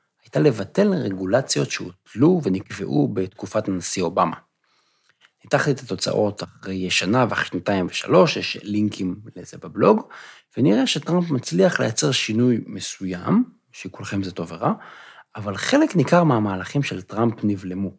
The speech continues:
למשל, בהליכים משפטיים, ובחלקם הוא כבר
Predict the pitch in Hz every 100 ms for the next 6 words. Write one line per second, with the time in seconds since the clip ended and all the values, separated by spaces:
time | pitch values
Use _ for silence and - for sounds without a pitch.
0 | _ _ _ _ - 104 110 120 202 185
1 | 180 180 120 104 107 127 127 - 104 156
2 | 185 185 123 - - 101 - 120 110 101